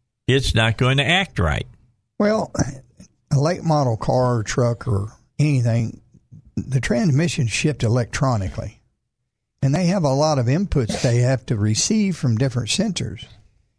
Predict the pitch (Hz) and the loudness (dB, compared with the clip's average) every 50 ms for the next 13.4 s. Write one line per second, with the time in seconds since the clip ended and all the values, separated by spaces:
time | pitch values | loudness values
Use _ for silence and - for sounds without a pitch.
0 | _ _ _ - 120 143 160 170 - - 180 143 143 123 - 135 123 107 - 165 | _ _ _ 0 0 2 0 0 -2 -2 -2 -2 -2 0 -2 -2 -2 0 0 0
1 | 135 131 156 151 131 127 127 117 104 - 202 214 180 165 147 135 117 131 175 202 | 0 2 2 2 2 0 0 0 -2 -2 0 0 2 2 2 2 2 0 0 -2
2 | 190 - - 135 113 104 117 160 156 - - _ _ _ _ _ _ _ _ _ | -4 -4 -2 -2 0 0 0 -2 -4 -6 -14 _ _ _ _ _ _ _ _ _
3 | _ _ _ _ _ _ - 160 131 123 117 113 - - - 123 120 117 113 117 | _ _ _ _ _ _ -2 0 0 2 0 0 -2 -4 -2 -2 0 2 2 2
4 | 123 131 131 123 120 110 101 - - - - 147 139 131 117 113 - 156 151 143 | 2 2 2 2 0 -2 -4 -8 -6 -4 0 0 0 0 0 0 -2 -2 -2 0
5 | - 147 160 165 180 190 185 - - - - _ _ _ _ _ _ _ _ - | 0 0 0 0 0 0 -2 -4 -8 -16 -20 _ _ _ _ _ _ _ _ -4
6 | 170 - - 277 233 208 151 143 135 135 135 127 - - 123 110 127 151 190 151 | -2 0 0 0 0 0 0 0 0 2 0 0 -2 -4 -2 -2 0 -2 -2 -4
7 | 107 - - _ _ _ _ _ _ _ _ _ _ _ _ _ _ - 156 151 | -8 -10 -14 _ _ _ _ _ _ _ _ _ _ _ _ _ _ -2 0 0
8 | 135 160 185 147 135 123 117 - - 135 - - 147 123 120 123 131 135 139 180 | 0 0 0 0 0 -2 -2 -2 -4 -6 -2 0 0 2 2 2 0 0 0 0
9 | 214 220 190 - - 123 104 98 - - _ _ - 185 160 156 147 165 165 175 | -2 -2 -4 -2 -2 -2 -2 -2 -6 -10 _ _ -2 -2 0 -2 0 0 0 0
10 | 196 190 - 143 139 139 156 151 127 - - - 123 113 123 139 180 240 240 - | 0 -2 -4 -2 -2 0 0 0 -2 -4 -6 -6 -4 0 0 0 0 -2 -4 -2
11 | - 131 143 120 117 107 104 95 107 117 151 170 - - 208 - 165 151 127 - | -2 0 0 2 2 0 0 0 0 -2 -2 -2 -6 -8 -4 -2 -2 -2 -2 -4
12 | - - 120 110 - - - - - - 247 190 127 110 104 104 107 101 113 117 | -4 -4 -4 -2 -2 -2 -2 -2 -2 0 0 0 0 0 -2 -2 -2 0 0 0
13 | 127 120 - - 196 214 233 | 0 0 -2 -4 -6 -6 -6